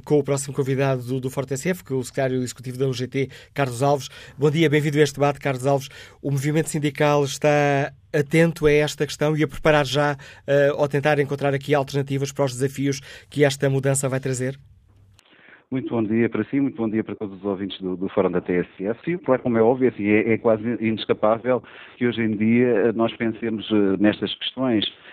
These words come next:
Speaker 2: Temos de pensar, eh, que, eh, aquilo que se está a alterar, eh, em matéria de, da própria estrutura do emprego, eh, vai levar a, a repensar aquilo que são os sistemas fiscais, mas não só, inclusive até os próprios sistemas contributivos, se quisermos pensar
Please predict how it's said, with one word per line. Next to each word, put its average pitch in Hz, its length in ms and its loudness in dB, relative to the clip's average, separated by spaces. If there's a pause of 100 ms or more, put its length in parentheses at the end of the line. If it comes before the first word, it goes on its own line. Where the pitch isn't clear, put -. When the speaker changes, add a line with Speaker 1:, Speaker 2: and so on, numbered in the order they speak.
(200)
Speaker 2:
Temos 104 180 -4
de - 60 -20
pensar, 107 420 2
eh, 104 160 0
que, - 160 -8
eh, 95 880 2
aquilo 98 220 -10
que - 60 -20
se - 40 -20
está 101 180 2
a - 20 2
alterar, 95 520 0
eh, 90 240 0
em 90 320 -4
matéria 90 440 -2
de, 80 300 -6
da 87 160 -2
própria 101 280 2
estrutura 90 420 -6
do 82 140 -8
emprego, 90 640 -2 (340)
eh, 101 160 0
vai 107 220 4
levar 104 320 0
a, 113 200 0
a 107 60 0
repensar 104 520 0
aquilo 110 240 -4
que - 40 -20
são 104 140 -4
os 92 80 -6
sistemas 92 340 -4
fiscais, - 440 0
mas 101 160 -4
não 95 140 -2
só, 139 220 4
inclusive 95 280 -4
até 95 200 -4
os 95 120 -2
próprios 90 300 -6
sistemas 92 300 -8
contributivos, 101 520 -12
se - 80 -18
quisermos 95 260 -6
pensar 98 400 -2